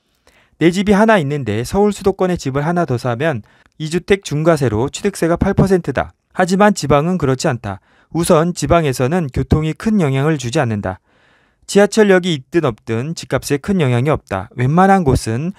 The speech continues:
차로 한 시간 이내에 갈 수 있기 때문이다. 오히려 교통보다 학군, 아파트의 연식, 브랜드, 상권 등이 더 많은 영향을 끼친다. 그리고 지방의 비조정 지역은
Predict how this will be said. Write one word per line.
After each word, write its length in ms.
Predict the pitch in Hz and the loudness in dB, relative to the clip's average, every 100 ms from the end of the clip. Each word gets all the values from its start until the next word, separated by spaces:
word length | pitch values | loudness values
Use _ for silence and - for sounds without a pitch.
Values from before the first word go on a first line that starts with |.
| _ _ | _ _
차로 320 | - 196 185 | -2 2 2
한 160 | 185 208 | 2 0
시간 340 | 202 202 185 | 0 0 2
이내에 320 | 127 113 127 156 | 2 0 -2 -2
갈 160 | 127 | -4
수 160 | - 135 | -4 -6
있기 220 | 117 156 | -4 -4
때문이다. 500 | 165 165 143 101 92 _ _ _ _ 156 | -2 -2 -2 -2 -6 _ _ _ _ 2
오히려 440 | 208 214 131 131 | 4 4 4 4
교통보다 640 | - - 196 165 110 107 | 2 0 0 0 -2 -2
학군, 460 | 117 196 - 131 101 | -4 -8 -8 -8 -6
아파트의 540 | - 120 151 139 156 131 | -8 -6 -6 -2 0 2
연식, 520 | 131 156 - 143 - | 0 -2 -2 -4 -4
브랜드, 400 | - 139 139 110 95 | -4 -2 -2 -4 -6
상권 440 | - 180 185 170 | -4 -2 0 0
등이 260 | 131 170 123 - _ _ | 0 -2 -4 -8 _ _
더 220 | 170 190 | 2 4
많은 320 | 151 135 160 | 4 0 -2
영향을 340 | 131 117 120 165 | -4 -4 -4 -4
끼친다. 460 | 165 - 127 90 - _ _ _ _ _ _ _ | -8 -8 -8 -10 -12 _ _ _ _ _ _ _
그리고 460 | 190 185 131 139 | 2 4 4 2
지방의 480 | 160 147 165 165 170 | 2 0 2 2 0
비조정 500 | 165 190 156 139 143 | -2 -2 0 0 -2
지역은 480 | 123 113 123 175 | -2 -2 0 -2